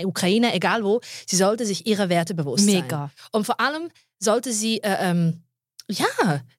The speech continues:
Speaker 1: die Stärke aus sich selbst rausholen können. Und das ist das, was ich ansetzen möchte. Und ob da
Speaker 2: Sehr
Speaker 1: natürlich
Speaker 2: schön,
Speaker 1: noch
Speaker 2: Nele.
Speaker 1: Ernährung oder ein bisschen Training dazu kommt, das ist dahingestellt. Aber
Speaker 2: Ja.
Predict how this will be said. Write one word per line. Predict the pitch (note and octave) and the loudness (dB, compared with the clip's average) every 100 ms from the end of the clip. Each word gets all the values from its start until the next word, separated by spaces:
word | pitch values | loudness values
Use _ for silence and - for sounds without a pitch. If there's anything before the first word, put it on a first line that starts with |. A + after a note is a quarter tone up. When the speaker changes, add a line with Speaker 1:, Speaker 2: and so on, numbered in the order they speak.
| - | -2
Speaker 1:
die | |
Stärke | - - A3+ - - | 0 2 -2 -2 -4
aus | F#3 - | -2 0
sich | - | 0
selbst | E3 D3+ - E3 | 0 0 -2 0
rausholen | C#3+ - C#3 C3+ | 0 0 0 -2
können. | - C#3+ | -4 -4
Und | D3+ A3+ | 0 2
das | B3 | 2
ist | B3 | 2
das, | A3+ G#3+ | 0 0
was | G3 | -2
ich | A3 - | -2 0
ansetzen | F3+ F#3 F3+ - E3+ | 0 2 2 0 0
möchte. | D3 B2+ D3 - - A3+ | -2 -2 -4 -4 -4 0
Und | A3+ A#3+ | 0 0
ob | F#3 | -2
da | F#3+ | 0
Speaker 2:
Sehr | F3+ | 2
Speaker 1:
natürlich | D#4 A3 - | 2 2 2
Speaker 2:
schön, | - | 0
Speaker 1:
noch | G#3 | 2
Speaker 2:
Nele. | F#3 F3+ | 2 2
Speaker 1:
Ernährung | F#3+ G3 F3+ | 2 2 2
oder | F3 | 2
ein | E3 | 2
bisschen | E3+ F#3 | 2 2
Training | - E3 E3 | 0 2 2
dazu | D#3+ - D#3 | 2 -2 0
kommt, | D#3+ | 0
das | D#3 E3 | 2 4
ist | D3 - | 4 2
dahingestellt. | - C#4 F4 - G#3+ G3 | 0 0 0 0 0 0
Aber | G3 | 0
Speaker 2:
Ja. | F3+ | 0